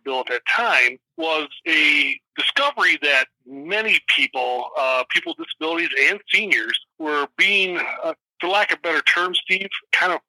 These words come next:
pushed out of their houses because they couldn't afford to make the modifications needed for a person with a disability,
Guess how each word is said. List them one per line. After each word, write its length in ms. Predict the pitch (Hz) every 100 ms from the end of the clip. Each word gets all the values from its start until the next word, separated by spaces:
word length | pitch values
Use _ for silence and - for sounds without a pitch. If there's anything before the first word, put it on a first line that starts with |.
| -
pushed 240 | 175 -
out 100 | 160
of 60 | 160
their 100 | 143
houses 460 | - 143 160 190 175
because 380 | 151 - 151 143 - - - _ _ -
they 60 | 139
couldn't 280 | - 160 -
afford 240 | 156 160 160
to 80 | 135
make 200 | 147 -
the 80 | -
modifications 960 | 135 143 139 - - 139 151 170 170 - _
needed 420 | 123 143 160 180 - - _ -
for 80 | 131
a 20 | -
person 360 | 156 143 156
with 100 | 135
a 80 | 143
disability, 720 | - - 135 151 170 175